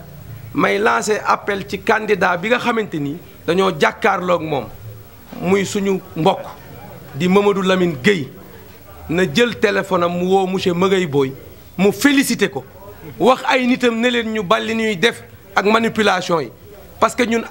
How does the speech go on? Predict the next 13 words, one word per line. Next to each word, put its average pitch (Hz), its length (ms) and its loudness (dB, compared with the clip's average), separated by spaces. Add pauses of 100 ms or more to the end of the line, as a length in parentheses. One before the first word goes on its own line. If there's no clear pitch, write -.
(140)
am 254 180 2
nañ 247 260 2
conscient, 202 480 0
maanaam 196 300 -2
xel 226 240 -2
mu 220 140 0
mat 233 240 2
mu 208 160 -2
doy 233 280 0 (680)
ci 220 140 2
kenn 247 200 2
mënuñoo 233 420 4
manipuler, 190 520 -2